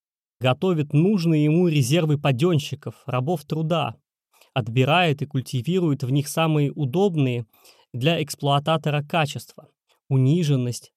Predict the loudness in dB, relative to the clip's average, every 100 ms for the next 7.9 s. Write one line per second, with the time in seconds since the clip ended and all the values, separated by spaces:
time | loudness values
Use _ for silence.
0 | -8 -4 0 -2 -4 -8 -10 -4 -2 0
1 | -2 -2 -6 -10 -14 _ _ _ _ _
2 | _ _ _ _ _ _ -10 0 0 2
3 | -2 0 2 2 2 0 0 2 0 0
4 | 0 2 0 -2 -6 -6 -4 -6 -6 -2
5 | -2 -4 -8 -2 0 2 2 2 0 -4
6 | -8 -12 -6 -4 -2 -4 -4 -8 -6 -6
7 | -4 -4 -6 -10 -8 -8 -8 -12 -18